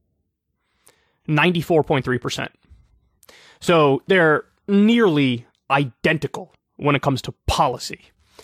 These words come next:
So then the question becomes, what else do you weigh in consideration?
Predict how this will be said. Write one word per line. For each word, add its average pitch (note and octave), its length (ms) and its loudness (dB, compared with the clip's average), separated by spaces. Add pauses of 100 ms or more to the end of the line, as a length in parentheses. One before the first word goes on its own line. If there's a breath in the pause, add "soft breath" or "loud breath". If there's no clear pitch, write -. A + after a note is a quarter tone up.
(300 soft breath)
So G3+ 160 0
then C4+ 160 2
the C#4+ 60 2
question A3+ 360 0
becomes, D3 720 0 (2250)
what F#3+ 220 0
else A3 200 2
do A3 100 -4
you G3+ 220 -2
weigh E3 440 2
in D#3 200 -2
consideration? C3+ 840 -2